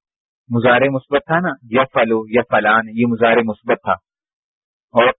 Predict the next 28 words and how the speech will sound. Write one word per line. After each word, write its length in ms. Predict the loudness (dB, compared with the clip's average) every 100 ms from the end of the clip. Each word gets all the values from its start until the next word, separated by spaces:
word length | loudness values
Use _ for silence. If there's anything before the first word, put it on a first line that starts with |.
| -8
مضارع 480 | -4 0 2 2 0
منفی 340 | -2 -4 -6
کیا 200 | 0 0
تھا؟ 240 | 2 -2 -2
لا 280 | 0 0 0
یفعلو، 500 | -2 -2 -2 -2 -2
لا 220 | 0 2
یفعلان۔ 600 | 2 0 -2 -2 0 -2 -6 _ _ _ _ _
لیکن 300 | -4 -2 -4 -8 _ -2 2
یہاں 200 | 2 0
پہ 120 | -4
ہم 120 | -4
مضارع 340 | 0 2 2
مثبت 380 | 0 -4 -4 -4
کے 80 | -2
اوپر 180 | -2 -2
لائیں 240 | 0 0
گے 160 | 0 -2
اس 120 | -2
کو۔ 160 | -4 -4 _ _ _ -2
کہتے 200 | 0 0
ہیں 100 | 0
کہ 100 | -2
اس 80 |
کو 100 | 0
مضارع 340 | -2 4 4 2
مثبت 340 | -2 -4 -6
کے 140 | -2